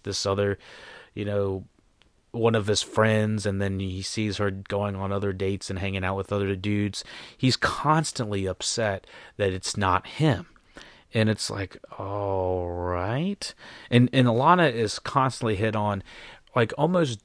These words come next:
different celebrities throughout the entire movie. Um, Paul Thomas Anderson's always bringing in his star power, so some,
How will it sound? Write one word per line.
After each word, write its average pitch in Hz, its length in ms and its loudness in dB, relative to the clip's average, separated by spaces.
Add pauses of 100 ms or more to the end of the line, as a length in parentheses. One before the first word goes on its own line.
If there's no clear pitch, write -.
different 139 760 -2 (840)
celebrities 113 920 0
throughout 95 520 0
the 92 160 -4
entire 101 600 -2
movie. 92 500 -6 (1700)
Um, 101 500 2
Paul 135 160 8
Thomas 110 340 2
Anderson's 92 460 -4
always 95 220 0
bringing 92 340 -6
in 90 120 -6
his 92 120 -4
star 95 260 -2
power, 87 380 -6
so 85 400 -6 (220)
some, 98 340 -10